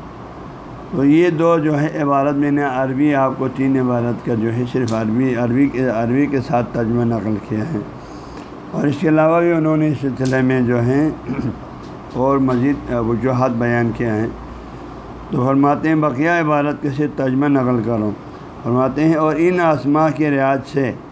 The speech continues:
اسی عبارت کی، اسی نقطے کی ذیل میں فرمایا، اور ان اسماء کی رعایت سے مراد یہ ہے کہ چنانچہ اللہ کے پیارے رسول صلی اللہ علیہ وسلم نے جبریل امین علیہ السلام کے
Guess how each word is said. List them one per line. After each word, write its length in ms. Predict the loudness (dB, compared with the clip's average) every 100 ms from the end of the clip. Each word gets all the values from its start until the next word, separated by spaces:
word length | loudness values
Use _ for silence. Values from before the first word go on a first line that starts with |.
| -8
اسی 320 | -6 0 2
عبارت 440 | 4 4 2 0 0
کی، 80 | 0 2
اسی 280 | -2 0 2
نقطے 420 | 2 0 0 -2
کی 160 | 0 0
ذیل 160 | 2 2
میں 140 | 2 2
فرمایا، 360 | 0 0 -2 -4 -10 -16 -16 -16 -16 -12
اور 160 | -2 2
ان 180 | 2 2
اسماء 360 | 2 2 2
کی 200 | 4 4
رعایت 440 | 4 4 2 0 0
سے 100 | 2
مراد 340 | 2 2 0 2
یہ 140 | 0
ہے 180 | 2 0
کہ 160 | -2 -4 0
چنانچہ 420 | 2 4 2 2
اللہ 380 | 2 2 2 0 -4 -16 -16 -14 -8
کے 80 | -2
پیارے 320 | 2 4 4
رسول 380 | 2 2 2 2
صلی 140 | 2
اللہ 140 | 2 2
علیہ 100 | 2
وسلم 240 | 2 4
نے 100 | 4
جبریل 500 | 4 2 4 4 4
امین 360 | 4 4 4 4
علیہ 140 | 2
السلام 480 | 0 0 2 2 2
کے 200 | 2 -2